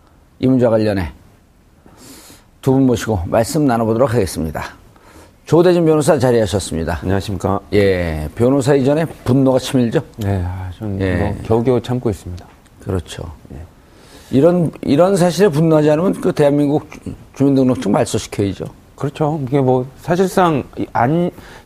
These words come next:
Speaker 2: 이게 사실이 아니어야 되는데 이런 게 버젓이 사실로 다 증명되고 있다는 그 상황이 너무 더, 더 지금 어이가 없습니다.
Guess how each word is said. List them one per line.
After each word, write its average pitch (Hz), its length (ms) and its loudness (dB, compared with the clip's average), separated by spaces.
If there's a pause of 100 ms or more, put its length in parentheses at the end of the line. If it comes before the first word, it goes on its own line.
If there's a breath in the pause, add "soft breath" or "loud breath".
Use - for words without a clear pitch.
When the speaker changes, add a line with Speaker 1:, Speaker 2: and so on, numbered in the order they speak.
Speaker 2:
이게 143 280 2
사실이 196 400 0
아니어야 175 460 2
되는데 139 340 0
이런 135 220 0
게 123 160 2
버젓이 135 460 0
사실로 160 300 0
다 127 120 -4
증명되고 143 480 0
있다는 120 460 -2 (260 soft breath)
그 120 340 -2
상황이 180 460 -2
너무 131 400 -2 (300)
더, - 180 -4 (160)
더 123 300 0
지금 117 380 -4
어이가 131 280 0
없습니다. 107 420 -8